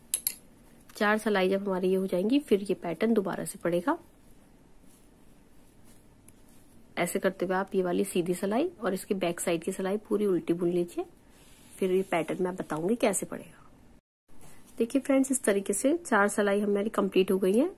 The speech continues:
अब ये pattern दोबारा से यहाँ पे देखिए कैसे बनेगा, मैं आपको बताती हूँ। पहले देखिए हमने चौथे फंदे में ये green color use करा था। अब इसके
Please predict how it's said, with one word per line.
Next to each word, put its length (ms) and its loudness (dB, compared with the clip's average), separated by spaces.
अब 180 0
ये 60 6
pattern 380 2
दोबारा 380 4
से 200 4
यहाँ 140 4
पे 120 0
देखिए 280 0
कैसे 280 2
बनेगा, 340 0
मैं 100 2
आपको 200 -2
बताती 400 0
हूँ। 160 4
पहले 180 10
देखिए 280 6
हमने 200 8
चौथे 360 6
फंदे 300 4
में 240 4
ये 160 6
green 300 4
color 180 4
use 240 0
करा 220 2
था। 200 0
अब 200 6
इसके 280 0